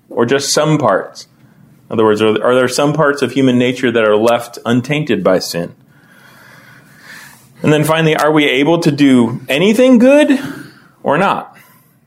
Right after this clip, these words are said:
So this is what we're gonna talk about today, these questions, and we're gonna address them in or-, in that order. So the first question, are we, are all sinful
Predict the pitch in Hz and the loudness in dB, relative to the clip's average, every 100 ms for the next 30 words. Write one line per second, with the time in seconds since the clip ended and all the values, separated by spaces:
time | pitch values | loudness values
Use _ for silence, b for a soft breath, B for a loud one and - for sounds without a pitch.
0 | _ _ _ - 135 135 131 - - - | _ _ _ -6 0 2 2 -2 -10 -10
1 | - 196 233 208 196 190 190 196 190 151 | -4 0 2 2 2 2 2 0 0 0
2 | 120 - 117 101 87 - b b b b | -2 0 0 0 -2 -8 b b b b
3 | b 135 147 147 - 147 143 - 95 87 | b 0 0 0 -2 -4 -4 -8 -8 -10
4 | 85 - - _ _ - 110 117 127 123 | -12 -14 -16 _ _ -10 -4 0 0 0
5 | 110 113 120 123 - 120 110 113 120 - | -2 0 0 -2 -4 -2 -2 -2 -6 -14
6 | - 113 107 - 117 - 117 117 123 131 | -8 -4 -2 2 2 2 0 0 2 2
7 | 131 104 85 - b b b b _ - | 2 0 -2 -8 b b b b _ -2
8 | 139 131 135 190 214 - 147 - 113 104 | 0 0 0 0 0 0 -2 -2 -4 -2
9 | 135 151 165 151 143 135 135 - _ _ | -2 0 2 2 2 0 -4 -14 _ _
10 | _ _ - 120 - 135 175 214 233 262 | _ _ -2 0 2 2 2 2 0 0
11 | 262 302 294 - | 2 0 0 -10